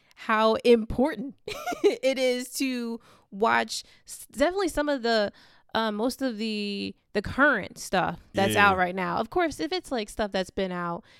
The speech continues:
Speaker 1: for years, um, Naruto, One Piece, things like that, that have literally years on top of years of seasons and stuff,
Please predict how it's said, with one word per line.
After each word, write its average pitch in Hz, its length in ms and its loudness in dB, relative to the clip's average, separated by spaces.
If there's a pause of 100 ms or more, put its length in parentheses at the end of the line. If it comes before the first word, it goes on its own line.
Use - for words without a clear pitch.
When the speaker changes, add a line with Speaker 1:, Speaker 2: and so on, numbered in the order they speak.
Speaker 1:
for 202 180 -2
years, 170 720 -2
um, 190 480 -2 (100)
Naruto, 170 920 0 (340)
One 190 300 2
Piece, 175 540 -6 (320)
things 330 240 0
like 214 180 0
that, 202 240 2
that 202 80 2
have 185 320 -2 (240)
literally 196 840 4 (220)
years 214 380 4
on 185 120 0
top 180 220 0
of 185 80 0
years 170 600 -4 (240)
of 175 240 0
seasons 175 520 -4
and 170 140 -4
stuff, 160 340 2